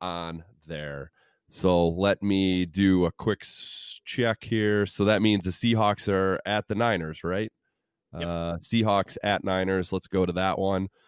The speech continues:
Speaker 1: Uh, I like the Seahawks. I think the Seahawks are, uh, destined to beat the Niners this time. I think the Niners are frauds.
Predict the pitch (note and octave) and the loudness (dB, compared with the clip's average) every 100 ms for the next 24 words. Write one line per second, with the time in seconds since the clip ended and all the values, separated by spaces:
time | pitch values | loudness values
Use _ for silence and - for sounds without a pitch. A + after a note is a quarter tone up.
0 | _ _ - F#2 F#2 G#2+ A#2 B2 B2 A#2+ | _ _ -6 -2 0 2 2 2 2 -2
1 | - A#2+ G#2 E2 C2+ - - - F2 F2 | 0 2 2 0 -2 -10 -16 -4 -2 -2
2 | F#2+ F2+ F2 G2+ F#2 F2+ F2+ - - F2 | -4 -4 -6 -2 -2 0 0 -2 -10 -8
3 | F2 E2+ E2 E2 - _ _ _ _ E2 | -4 -4 -4 -6 -10 _ _ _ _ -6
4 | D#2+ D#2 G2 F#2 G2+ F2+ E2+ F#2 - F2 | -6 0 0 0 0 0 0 -2 -2 -2
5 | F#2 F#2+ F2+ - F2+ - F#2+ F2 F2 E2+ | 0 0 0 -2 -4 -4 -4 -2 0 -2
6 | - F2+ F2+ F2 E2+ E2+ E2+ E2 D#2+ D2+ | -2 -4 -4 -4 -4 -2 0 -2 -4 -10
7 | - F#2+ F#2 F2+ F2 E2+ - | -8 0 2 2 0 -4 -10